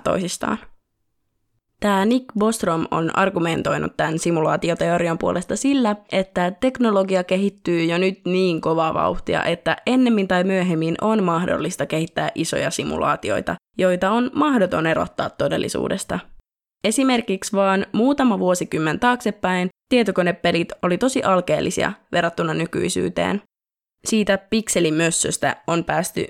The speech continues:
meidän nykyisin tuntemaamme virtuaalitodellisuuteen, ja myös aivotoiminnan kartoitus on edennyt tosi paljon viime vuosina. Bostromin mukaan,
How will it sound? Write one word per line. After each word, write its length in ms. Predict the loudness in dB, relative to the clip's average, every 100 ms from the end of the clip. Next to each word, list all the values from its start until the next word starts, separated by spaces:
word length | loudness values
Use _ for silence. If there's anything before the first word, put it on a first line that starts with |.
| -4
meidän 340 | -2 0 0
nykyisin 400 | 0 0 0 0
tuntemaamme 600 | 0 0 0 0 0 0
virtuaalitodellisuuteen, 1400 | 0 0 0 0 0 0 0 0 0 -2 -2 -2 -2 -4 -6 -2
ja 100 | 2
myös 300 | 4 2 2
aivotoiminnan 800 | 2 2 2 2 0 0 -2 -2
kartoitus 680 | 0 -2 -2 -4 -2 -4 -4 -4
on 260 | -2 -2 -2
edennyt 420 | -2 0 -2 -2
tosi 200 | -2 0
paljon 340 | 0 -2 -2 -2
viime 260 | -4 -4
vuosina. 400 | -2 -2 0 -2 -4 _ _ _ _ _ _ _ _ _ _ _ 0
Bostromin 480 | 0 2 2 2
mukaan, 540 | 0 -2 0 2 0